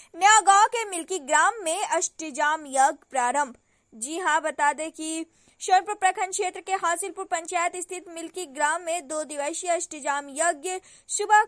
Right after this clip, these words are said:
काफी संख्या में महिला, पुरुष एवं युवक युवती डुमरी बुजुर्ग के दक्षिण स्थित गंगा मही संगम किनारे पहुंचकर गंगा में स्नान करने के उपरांत कलसा में गंगा जल लेने के बाद आचार्य दिवाकर मिश्रा से संकल्प लेकर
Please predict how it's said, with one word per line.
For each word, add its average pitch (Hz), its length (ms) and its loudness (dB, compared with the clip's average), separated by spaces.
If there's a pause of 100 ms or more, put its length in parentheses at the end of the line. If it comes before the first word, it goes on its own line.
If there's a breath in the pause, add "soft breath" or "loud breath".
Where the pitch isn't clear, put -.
काफी 339 720 -2
संख्या 349 520 -2
में 381 160 -8
महिला, 311 400 -2
पुरुष 302 400 -6
एवं 294 260 -4
युवक 320 480 -6
युवती 294 380 -10
डुमरी 269 340 -10
बुजुर्ग 269 300 -10
के 359 260 -8
दक्षिण 285 460 -8
स्थित 311 280 -12
गंगा 269 480 -2
मही 277 560 -12
संगम 285 460 -10
किनारे 262 440 -8
पहुंचकर 269 680 0 (400 loud breath)
गंगा 415 320 8
में 453 220 0
स्नान 381 320 -2
करने 339 260 -2
के 359 100 -10
उपरांत 339 480 -4 (100)
कलसा 285 440 -4
में 285 320 -8
गंगा 247 340 -8
जल 269 200 -6
लेने 247 240 -10
के 269 160 -14
बाद 254 320 -4
आचार्य 233 420 -6
दिवाकर 254 480 -6
मिश्रा 320 360 -8
से 320 200 -10
संकल्प 269 520 -8
लेकर 311 460 -2